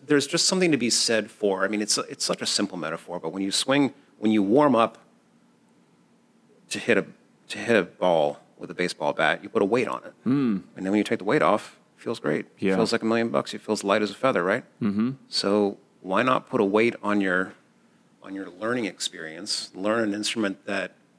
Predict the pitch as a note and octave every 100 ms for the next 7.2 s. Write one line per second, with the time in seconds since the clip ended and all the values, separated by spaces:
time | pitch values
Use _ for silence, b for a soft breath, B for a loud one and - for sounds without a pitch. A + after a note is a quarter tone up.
0 | _ _ _ _ _ C4+ - A3+ F3+ C#3
1 | C#3+ C3+ A#2 A2+ G2 G2 A2+ A#2+ D#3 D#3+
2 | - A#2 G#2 F#2+ F#2+ - G#2+ A#2+ - D2+
3 | - F#2 - F#3 F3 F2+ - F#2 F2 E2
4 | G#2 G#2+ - - D3+ F#2+ F#2+ A#2 F#2+ -
5 | B2 - F2 F2 F2 - G2+ F#2+ B2+ G#2
6 | F#2 F2 G#2 F#2 - A2 - - G#2 F2+
7 | F2 E2+